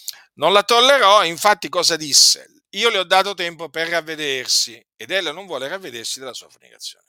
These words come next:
Quindi la certezza che il Signore le diede del tempo per ravvedersi, non sappiamo naturalmente quanto fu lungo questo tempo, però glielo diede. Ma, e sappiamo anche che, eh, Jezebel non volle ravvedersi della sua fornicazione.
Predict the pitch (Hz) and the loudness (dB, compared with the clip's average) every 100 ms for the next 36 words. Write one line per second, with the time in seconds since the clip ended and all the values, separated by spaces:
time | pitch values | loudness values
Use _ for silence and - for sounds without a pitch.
0 | _ 76 _ _ _ _ 92 135 _ 165 | _ _ _ _ _ _ -18 -18 _ -10
1 | 180 - 113 _ _ _ _ 156 139 110 | -6 -8 -10 _ _ _ _ -4 -4 -6
2 | 139 127 156 160 165 127 147 151 127 117 | 0 2 2 -4 -12 -10 -10 -10 -12 -16
3 | 110 - 107 107 185 131 101 101 101 87 | -18 -16 -16 -16 -20 -20 -20 -20 -20 -12
4 | 78 - _ _ 117 - - 110 127 123 | -8 -8 _ _ -14 -14 -14 -14 -10 -10
5 | 117 104 104 104 113 151 143 117 110 _ | -14 -20 -18 -20 -10 -10 -10 -14 -16 _
6 | _ - 180 190 175 247 147 - _ _ | _ -8 -8 -8 -16 -14 -14 -16 _ _
7 | 165 262 139 123 143 - 254 262 127 123 | -16 -16 -14 -14 -8 -6 -6 -6 -10 -8
8 | 247 277 139 151 208 165 143 123 87 _ | -12 -8 -8 -4 -4 -4 -6 -8 -10 _
9 | _ 185 165 254 214 180 254 - 170 240 | _ -8 -2 -4 -2 -8 -6 -8 -10 -10
10 | 147 - 170 123 156 - _ _ - _ | -14 -4 -2 -2 -4 -8 _ _ -20 _
11 | - 127 131 202 190 180 226 220 208 226 | -10 -8 -4 0 0 -2 -8 -10 -10 -12
12 | 254 135 113 120 170 180 123 120 - 110 | -8 -8 -6 -6 -8 -8 -8 -6 -6 -8
13 | 123 110 80 69 _ _ - - _ | -12 -14 -20 _ _ _ -20 -20 _